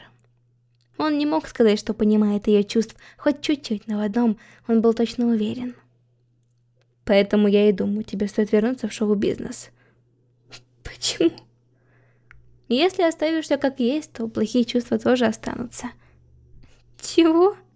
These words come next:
«Если хочешь что-то сделать, то не сдерживай себя. Сделай это. Даже если уж я-то понял, ты подавно должна была понять».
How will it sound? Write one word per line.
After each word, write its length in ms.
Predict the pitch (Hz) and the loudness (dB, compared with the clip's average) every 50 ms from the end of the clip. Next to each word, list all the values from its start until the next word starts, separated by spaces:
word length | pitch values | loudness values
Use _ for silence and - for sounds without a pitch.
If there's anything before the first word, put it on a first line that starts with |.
| _ _ _ _ _ _ _ _ _ _ _ _ _ _ _ _ _ _ _ _ _ _ | _ _ _ _ _ _ _ _ _ _ _ _ _ _ _ _ _ _ _ _ _ _
«Если 360 | - 214 220 214 202 208 214 | 0 2 2 2 4 2 0
хочешь 360 | 214 - - 208 208 220 202 - | 2 4 4 2 4 2 0 -2
что-то 480 | - - - - - 196 196 - 208 | -4 -8 -8 -6 -6 -6 -4 -4 -4
сделать, 480 | 208 220 220 - 330 294 220 214 - - | -6 -4 -2 0 2 2 2 0 -2 -6
то 280 | - 240 247 262 247 - - - _ _ - | -12 -10 -10 -10 -12 -14 -18 -20 _ _ -2
не 140 | - 359 330 | 0 2 4
сдерживай 440 | 262 240 208 208 - 220 - 233 - | 6 4 4 4 2 -6 -8 -10 -12
себя. 300 | - - - - 233 - - - - - - _ _ _ _ _ _ _ - | -14 -14 -14 -12 -14 -14 -16 -20 -20 -20 -20 _ _ _ _ _ _ _ -8
Сделай 500 | 180 185 220 208 240 320 415 508 381 262 | -6 -2 2 4 4 6 6 6 4 4
это. 260 | 233 - - 240 - - _ _ _ _ _ _ _ _ _ _ _ _ _ _ _ _ - | 2 -2 -10 -12 -14 -16 _ _ _ _ _ _ _ _ _ _ _ _ _ _ _ _ -4
Даже 380 | 220 202 214 214 208 214 214 | 0 4 4 4 4 4 2
если 340 | 214 202 202 202 - - 208 | 2 2 0 0 -2 -2 -2
уж 220 | 190 196 196 - | -2 -2 -4 -6
я-то 280 | 220 214 214 202 - 196 | -6 -6 -6 -4 -4 -6
понял, 420 | - - 220 247 240 214 190 196 - - - - - - _ _ _ _ _ - | -2 2 4 4 4 4 2 0 -6 -12 -20 -20 -20 -20 _ _ _ _ _ -8
ты 240 | - - 233 294 294 | -2 -2 0 0 0
подавно 420 | - 285 226 220 226 254 269 294 277 | 0 0 2 2 0 -2 -2 -2 -2
должна 400 | 226 226 220 214 214 220 - 220 | 0 0 -2 -2 -4 -4 -6 -4
была 160 | 226 220 214 | -4 -4 -4
понять». 520 | - 226 226 233 240 247 233 - - - | -4 -6 -8 -8 -8 -10 -12 -14 -18 -20